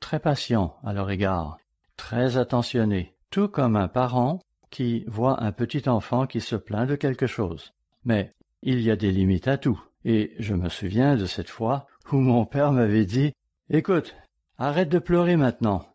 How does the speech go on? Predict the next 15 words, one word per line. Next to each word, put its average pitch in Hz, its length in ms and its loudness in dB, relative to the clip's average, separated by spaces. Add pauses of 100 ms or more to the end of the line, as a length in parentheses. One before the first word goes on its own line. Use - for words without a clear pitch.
sinon 147 320 2
je 143 100 2
vais 127 160 2
finir 160 380 2
par - 180 -6
te - 80 -2
donner 127 380 2
une 131 260 2
bonne 139 380 2
raison 110 440 2
de 92 120 -2
pleurer. » 95 480 -4 (360)
C'est - 280 -6
ainsi 117 400 -2
que 98 280 2